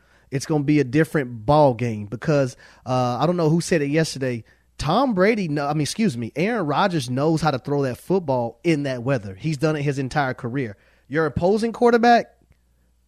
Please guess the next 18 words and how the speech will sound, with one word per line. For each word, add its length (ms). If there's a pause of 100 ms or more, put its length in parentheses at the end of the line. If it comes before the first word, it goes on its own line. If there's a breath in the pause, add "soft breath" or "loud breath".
(480)
not 540
so 200
much. 340
He 240
has 240
to 100
figure 260
it 80
out 160
in 160
warm-ups, 640
the 180
way 160
the 100
wind 380
is 140
blowing 480
and 180